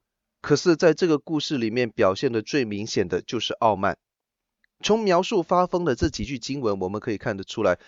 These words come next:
上帝在降下惩罚的契机，就是尼布甲尼撒那一句傲慢的宣告，要显他大能的荣耀。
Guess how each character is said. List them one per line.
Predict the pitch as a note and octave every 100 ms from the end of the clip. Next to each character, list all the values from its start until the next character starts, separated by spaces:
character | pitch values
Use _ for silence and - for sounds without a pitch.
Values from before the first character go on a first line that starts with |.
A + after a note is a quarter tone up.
| -
上 | - G3+ F3
帝 | F#3+ D3+
在 | F3+
降 | D3 - F#3+ C#3
下 | F3+ D3
惩 | - A#2 F#2
罚 | G2 G#2
的 | G#2
契 | - - G3
机， | - - F#3 G3 _ _ _
就 | - G#3+ C#3+
是 | - C3+
尼 | A2 A#2
布 | C#3
甲 | A2 F2+
尼 | F#2+
撒 | C3 G2+
那 | B2+
一 | A2
句 | - A#2+ -
傲 | C#3 A2
慢 | G#2 A2
的 | F#2
宣 | F#2 A2+ G2
告， | A#2 - -
要 | F3 F3
显 | C#3+ C3+ F#2+ E2
他 | - F3 D#3+ D#3 _ _ -
大 | - D#3 B2
能 | A2 G2+ F#2+ G#2+
的 | G2+
荣 | F#2 E2+ E2
耀。 | A2 F2